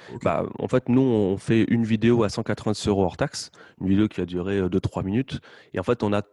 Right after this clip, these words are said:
Speaker 2: trois types de vidéos parce qu'on peut pas non plus, heu, tout faire. Et le but, c'est pas non plus de concurrencer ce qu'on fait en, en qualitatif. Hem,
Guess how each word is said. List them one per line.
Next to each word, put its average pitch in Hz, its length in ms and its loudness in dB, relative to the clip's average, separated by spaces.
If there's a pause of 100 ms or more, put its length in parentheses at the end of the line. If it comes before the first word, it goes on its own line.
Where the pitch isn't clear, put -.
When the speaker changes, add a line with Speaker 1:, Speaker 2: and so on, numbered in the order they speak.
(140)
Speaker 2:
trois 117 480 -4
types 120 200 -12
de 110 100 -4
vidéos 107 340 -4
parce - 220 -12
qu'on 92 180 -8
peut 90 100 -6
pas 98 140 -2
non 95 120 -6
plus, 110 260 -4
heu, 90 160 0
tout 101 200 -8
faire. 120 300 -2
Et 101 80 -2
le 98 80 -6
but, 110 160 -6
c'est 95 80 -4
pas 101 160 -4
non 98 120 -4
plus - 100 -6
de - 60 -20
concurrencer 95 560 -6
ce - 100 -8
qu'on 92 120 -6
fait 98 220 -4
en, 87 300 -6
en - 220 -12
qualitatif. 90 600 -10 (540)
Hem, 87 540 -4